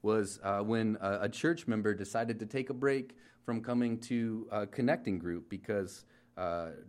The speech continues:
driving in the winter was unpleasant, and, uh, which it objectively <laughs> is.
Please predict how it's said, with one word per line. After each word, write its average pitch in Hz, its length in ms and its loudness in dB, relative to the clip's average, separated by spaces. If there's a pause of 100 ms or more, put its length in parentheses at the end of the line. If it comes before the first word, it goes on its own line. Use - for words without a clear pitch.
driving 117 420 2
in 120 100 2
the 117 60 2
winter 117 420 2
was 104 220 -2
unpleasant, 113 720 -2 (880)
and, 92 480 -6
uh, 80 220 -2
which 95 380 -8
it 95 180 -6 (100)
objectively 98 600 -6
<laughs> - 20 -10
is. - 340 -12